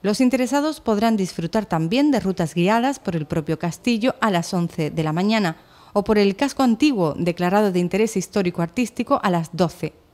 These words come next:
Ambas rutas tendrán como punto de encuentro inicial la oficina de turismo. La presa del Almodóvar también podría incorporarse a la agenda del viernes veintisiete de septiembre.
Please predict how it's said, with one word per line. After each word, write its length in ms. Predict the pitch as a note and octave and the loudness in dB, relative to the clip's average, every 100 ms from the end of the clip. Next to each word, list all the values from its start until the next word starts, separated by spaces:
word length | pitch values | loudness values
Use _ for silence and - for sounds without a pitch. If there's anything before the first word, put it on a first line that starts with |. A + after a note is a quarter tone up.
| _ _ - - - - | _ _ -20 -20 -12 -2
Ambas 400 | F#3 D#3 D3+ - | 0 2 -2 -2
rutas 500 | G3+ C4 - D4+ - | 0 2 0 -2 -2
tendrán 420 | F3+ E3 E3+ F3 | -2 0 0 0
como 280 | F3+ D#3+ D3+ | 0 -2 -2
punto 320 | F#3 F3 F#3+ | -2 0 0
de 100 | G3+ | 0
encuentro 480 | A3+ A#3+ A3 G#3 A#3+ | 0 2 0 2 2
inicial 460 | C4 B3 A3+ A3 A3 | 2 2 0 0 -4
la 220 | - A#3 C#4 | -2 0 0
oficina 480 | - G3+ - D#3+ | -2 -4 -2 -2
de 80 | D3 | -2
turismo. 520 | D3 E3 D3+ D#3+ D3 - - _ _ _ _ _ _ _ _ _ _ _ _ _ _ _ - - | 0 -2 -2 -6 -6 -8 -20 _ _ _ _ _ _ _ _ _ _ _ _ _ _ _ -20 -4
La 180 | G3+ A3 | 0 2
presa 560 | C4 C4 B3+ A#3 G#3 | 2 2 2 2 2
del 220 | F#3+ G#3 G#3+ | 2 4 4
Almodóvar 560 | G#3 A3 C#4+ D4+ D#4 | 4 4 2 2 0
también 500 | - A3 G#3 A#3+ B3+ | 0 0 2 4 2
podría 680 | A3 G3+ G#3 A#3 G#3+ G3 F#3 | 2 0 2 2 4 2 2
incorporarse 840 | A3+ A3+ A3 G3 G#3 B3+ A#3+ - | 2 4 4 2 2 2 0 -2
a 60 | D4 | -2
la 80 | F#3+ | -2
agenda 400 | - G3+ G3+ A3 | -2 0 0 0
del 160 | G3 | 0
viernes 600 | F3 A#3+ A3 G#3 C4 - | 2 2 2 0 0 -2
veintisiete 560 | G3 G3 E3+ E3+ F#3 F3 | -2 -2 -2 -4 -4 -2
de 120 | E3+ | -2
septiembre. 680 | - E3+ - C#4+ C4+ E3 | -2 -6 -2 2 2 0